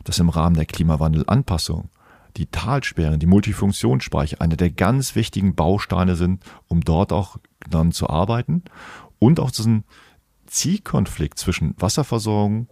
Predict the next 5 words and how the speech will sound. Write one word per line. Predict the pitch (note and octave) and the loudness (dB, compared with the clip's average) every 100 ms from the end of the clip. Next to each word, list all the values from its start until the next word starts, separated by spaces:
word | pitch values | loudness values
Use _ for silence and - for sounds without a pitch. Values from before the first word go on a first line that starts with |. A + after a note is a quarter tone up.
| - | -4
Hochwasserschutz | - A#2 - B2 B2+ - C3+ - - - _ - - - - - _ - | 0 0 0 -2 -2 -2 -6 -6 -12 -16 _ -20 -20 -20 -20 -20 _ -2
natürlich | F#2+ - F#2 F2+ - | 0 2 0 0 0
auch | F2 G2 | 0 0
im | - F2+ | -2 -2
Prinzip | - F#2+ F#2 F2 | -2 -2 -2 -6